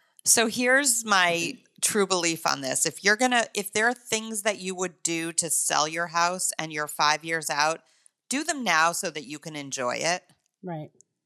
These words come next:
Speaker 1: Don't do it because you're selling your house. Like, if things are gonna, if something that you do is gonna make your house more functional, let's just say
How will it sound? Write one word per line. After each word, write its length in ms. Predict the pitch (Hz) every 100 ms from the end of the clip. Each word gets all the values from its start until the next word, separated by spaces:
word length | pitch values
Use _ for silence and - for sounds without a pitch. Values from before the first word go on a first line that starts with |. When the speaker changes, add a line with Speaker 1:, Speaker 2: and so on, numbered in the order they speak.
| _ _
Speaker 1:
Don't 340 | - 214 262 -
do 180 | 214 185
it 140 | 180
because 300 | 175 180 151
you're 100 | 156
selling 340 | - 139 135
your 140 | 131 131
house. 480 | - - - - -
Like, 200 | 185 180 -
if 180 | 208 - -
things 300 | 226 233 226
are 80 |
gonna, 300 | 214 202 180 - _ _ -
if 180 | 196 - _ -
something 440 | - 196 214 226
that 120 | 214
you 80 | 180
do 120 | 180
is 100 | 170
gonna 180 | - 160
make 320 | 156 160 -
your 120 | 165
house 280 | 156 160 151
more 180 | 156 151
functional, 560 | - 135 - - 62 -
let's 300 | 180 - -
just 220 | 196 -
say 560 | 170 160 156 151 147